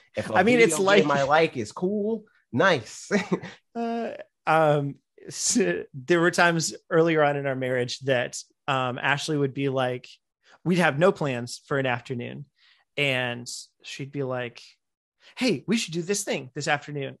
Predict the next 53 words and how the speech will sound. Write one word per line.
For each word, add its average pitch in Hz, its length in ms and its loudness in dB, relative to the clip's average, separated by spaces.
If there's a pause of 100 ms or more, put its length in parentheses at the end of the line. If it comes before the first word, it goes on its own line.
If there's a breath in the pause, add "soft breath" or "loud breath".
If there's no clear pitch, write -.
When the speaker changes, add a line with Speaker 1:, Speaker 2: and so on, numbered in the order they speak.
Speaker 2:
And 156 140 -8
I'd 151 180 -4
be 160 120 -4
like, 151 300 -2
"I 190 440 -4
can't," 202 380 -4
or 151 260 -4 (480 soft breath)
d-, 185 160 -4
something 190 460 0
would 151 260 -2 (140)
throw 160 460 0
a 147 60 4
wrench 139 360 -2
in 135 80 -4
it 131 120 -4
to 143 100 -10
where 127 120 -2
we 127 80 -4
couldn't 131 220 -8
do 120 140 -10
that 120 200 -8
thing. - 200 -12 (260 loud breath)
Speaker 1:
Mm-hmm. 127 100 0
Speaker 2:
And 147 160 -2
then 156 320 -4 (460)
she'd - 400 -14 (100)
feel - 340 -10
sad - 460 -12 (300)
and 143 160 2
have 120 100 0
a - 40 0
Speaker 1:
Mm-hmm. 95 80 -4
Speaker 2:
hard 120 220 -4
time. 113 320 -8 (280 soft breath)
And 160 100 0
I 165 60 4
was 175 160 2
like, 190 260 -2 (1040)
"But - 140 -12
you 180 140 -10
were 185 120 -6
so 170 260 -8
fine 135 320 -8
with 160 160 -10
us 180 140 -10
doing 143 380 -4
nothing 151 360 -2
Speaker 1:
<laughs> 208 220 8
Speaker 2:
until 196 400 8
the 202 160 6
idea 151 300 2
came 156 220 0
up." 147 120 0